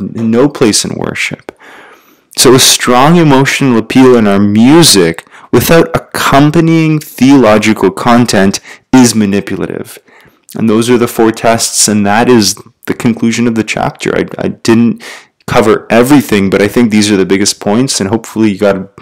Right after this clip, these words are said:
maybe a deeper understanding of, of how we should look at contemporary music and praise songs versus the older, more mature, um, hymns and psalms.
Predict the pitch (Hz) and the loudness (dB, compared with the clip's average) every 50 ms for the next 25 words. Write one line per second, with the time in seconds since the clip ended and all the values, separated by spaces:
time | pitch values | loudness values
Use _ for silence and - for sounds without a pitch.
0 | - - - - - _ _ 101 101 107 107 95 95 92 - - 120 117 - - | -20 -20 -20 -20 -20 _ _ -8 -2 0 0 0 0 0 0 0 0 0 0 -2
1 | 117 107 104 101 104 101 - - - 107 101 104 107 117 117 113 104 98 85 - | 0 0 0 0 -2 -2 -2 -4 -2 -2 0 0 2 2 0 0 0 -2 -4 -8
2 | - - - - - - _ - - 104 92 90 92 - - - - - - - | -14 -20 -20 -20 -20 -20 _ -6 -4 -4 -4 -4 -6 -12 -16 -14 -10 -6 -4 -4
3 | - 107 104 101 104 107 107 110 120 120 - - - 95 101 107 107 107 117 113 | -2 0 0 2 2 2 2 2 0 0 -2 -6 -6 -2 0 0 0 0 -2 -4
4 | - - - 98 95 101 98 98 107 110 - - - 98 101 - - - 113 104 | -6 -4 -2 -2 -2 0 0 0 0 0 -2 -4 -4 -4 -6 -6 -6 -6 -6 -6
5 | 101 - - - 123 110 113 - - 107 107 110 110 113 113 110 - _ _ - | -4 -6 -6 -2 0 0 0 0 0 -2 0 2 2 2 0 0 -2 _ _ -18
6 | - - - 101 113 120 120 117 110 117 123 120 - 117 98 90 - - - 110 | -14 -8 -4 0 2 2 2 2 2 2 0 0 0 -2 -4 -4 -6 -4 -2 0
7 | 113 117 113 - - - 107 104 104 107 101 - - - - - - - - _ | 2 2 2 0 -2 0 0 0 0 0 -2 -4 -8 -14 -18 -18 -18 -20 -16 _
8 | - 110 104 - - 107 104 101 107 110 104 - - - 104 107 110 113 113 110 | -2 -2 0 0 0 -2 -2 0 -2 -2 -2 -2 -2 0 2 4 4 4 4 4
9 | 107 101 90 87 90 90 92 98 101 104 104 104 - - - - - - 110 107 | 2 2 0 0 -2 -2 -4 -2 -2 -2 -4 -4 -4 -4 -4 -4 -2 0 0 2
10 | 104 92 85 80 80 - - - - - _ - - 101 92 92 - - - - | 2 2 0 -2 -6 -12 -20 -20 -20 -20 _ -10 -8 -6 -6 -6 -10 -14 -8 -2
11 | 113 123 117 110 107 107 107 95 - - - - 95 95 - - 117 101 - - | 0 2 4 4 4 2 0 0 -4 -6 -8 -10 -6 -4 -4 -2 -2 -4 -4 -6
12 | - - _ - - - - | -12 -18 _ -8 -8 -8 -8